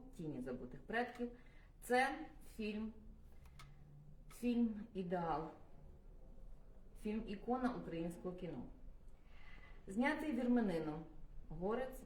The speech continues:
про горців. І це не основне, що, е, в нього кров. Основне — душа.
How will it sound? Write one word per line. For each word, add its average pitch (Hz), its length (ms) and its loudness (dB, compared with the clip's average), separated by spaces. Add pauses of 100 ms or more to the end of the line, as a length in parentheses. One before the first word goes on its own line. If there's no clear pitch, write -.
(220)
про 185 140 0
горців. 160 460 -2 (960)
І 294 360 6 (280)
це 269 260 4
не 233 200 10
основне, 247 600 6 (200)
що, 170 360 4 (800)
е, 139 460 -4 (200)
в 147 40 -6
нього 139 380 0 (100)
кров. 143 320 0 (600)
Основне — 233 760 4
душа. 175 520 0